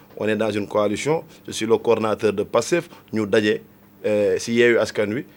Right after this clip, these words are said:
ñu jiital ko, parce qu'on a confiance en lui et nous allons gagner. Léegi,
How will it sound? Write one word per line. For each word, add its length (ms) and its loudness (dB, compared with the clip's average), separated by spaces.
ñu 160 -2
jiital 320 0
ko, 140 -12
parce 140 -4
qu'on 160 -4
a 80 -2
confiance 480 -4
en 140 -4
lui 160 -6
et 80 -2
nous 160 -2
allons 180 2
gagner. 260 -2
Léegi, 300 8